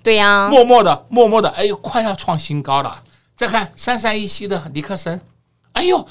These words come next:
Speaker 2: 尼克森站上八十元了，看到了没有啊？
Speaker 1: 看到啦。
Speaker 2: 是什么族群啊？
Speaker 1: 就是莫斯菲。
Speaker 2: 莫斯菲嘛。那你说主流的架势还不够明显吗？
Speaker 1: 很清楚啦。
Speaker 2: 那你们还选什么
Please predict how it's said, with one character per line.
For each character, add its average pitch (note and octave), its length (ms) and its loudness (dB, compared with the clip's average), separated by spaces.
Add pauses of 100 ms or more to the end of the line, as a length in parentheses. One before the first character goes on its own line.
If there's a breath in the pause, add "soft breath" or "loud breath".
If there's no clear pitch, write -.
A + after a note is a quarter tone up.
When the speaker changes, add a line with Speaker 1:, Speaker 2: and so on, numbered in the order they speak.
(160 loud breath)
Speaker 2:
尼 - 120 0
克 G4 160 0
森 F4+ 160 0
站 F#4+ 180 0
上 D4+ 220 2
八 F4+ 340 6
十 F#3+ 360 -4
元 D3 200 0
了， D3+ 120 0
看 - 200 -8
到 G#3 120 2
了 G3+ 80 0
没 F#3+ 100 -2
有 F#3 100 2
啊？ - 80 4
Speaker 1:
看 A3 140 2
到 A3+ 140 4
啦。 G3+ 480 4
Speaker 2:
是 G#3+ 100 -6
什 D3 160 -10
么 D3+ 80 -8
族 B2+ 140 -12
群 A2 120 -18
啊？ E2+ 120 -20 (200)
Speaker 1:
就 A#3+ 140 2
是 B3 160 2
莫 C#4+ 160 4
斯 C4 160 -4
菲。 - 0 -
Speaker 2:
莫 - 40 -4
斯 - 40 -10
菲 C4 480 2
嘛。 F3+ 220 -16 (420)
那 F3+ 80 -8
你 D#3 80 -8
说 D#3+ 300 -6 (260 soft breath)
主 G3+ 340 2
流 G#3 260 6
的 C4 120 0 (120)
架 G#3+ 320 -2
势 E3+ 320 -8
还 D#3+ 180 -6
不 E3 220 -10
够 A#3+ 240 2
明 E3+ 240 -2
显 C3 280 -6
吗？ F#3+ 440 2
Speaker 1:
很 G3 240 -4
清 D4+ 200 -2
楚 B3 280 0
啦。 F#3+ 500 2
Speaker 2:
那 B3+ 80 -2
你 A3+ 140 -4
们 C4+ 100 -2
还 A#3+ 240 0
选 D3+ 260 -6
什 D#3 140 -6
么 F3+ 160 -2